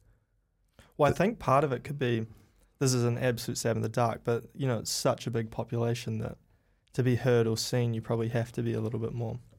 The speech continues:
Speaker 2: I think that definitely plays a part in it. But I think it's also, there's one thing w-, with Kiwis that we don't realise is no,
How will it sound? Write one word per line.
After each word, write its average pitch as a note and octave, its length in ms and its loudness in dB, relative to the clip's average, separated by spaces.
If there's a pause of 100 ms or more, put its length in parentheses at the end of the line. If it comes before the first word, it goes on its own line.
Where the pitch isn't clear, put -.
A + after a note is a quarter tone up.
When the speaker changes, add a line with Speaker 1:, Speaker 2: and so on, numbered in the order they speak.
(140)
Speaker 2:
I E3+ 40 -6
think C4+ 140 -2
that F#3 140 2
definitely A#2+ 240 2
plays G#2 260 2
a G2 40 -8
part G2+ 220 0
in A#2+ 80 2
it. E3+ 140 0 (640)
But B2+ 120 4
I A#2+ 60 6
think C#3 200 4
it's B2+ 140 2
also, G#2 600 4 (340)
there's A2+ 180 4
one C3+ 200 6
thing C3 260 4
w-, G#2 240 2
with F#2+ 220 0
Kiwis G2 340 2
that E2+ 100 2
we F#2 80 2
don't F2+ 180 2
realise E2 400 0
is F2 400 -10 (840)
no, G2+ 840 2